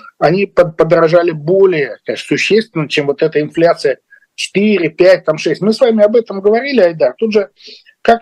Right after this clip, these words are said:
инфляцию же можно считать совершенно по-разному. Помните, есть там индекс борща,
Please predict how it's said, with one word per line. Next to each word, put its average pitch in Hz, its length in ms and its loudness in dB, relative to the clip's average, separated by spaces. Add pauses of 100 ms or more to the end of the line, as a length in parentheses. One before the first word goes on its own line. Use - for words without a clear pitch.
(120)
инфляцию 214 480 0
же 196 80 -4
можно 226 280 2
считать 208 360 0
совершенно 208 340 0
по-разному. 185 460 0
Помните, 170 340 -2
есть 359 220 -2
там 131 200 0 (300)
индекс 180 520 0
борща, 135 600 0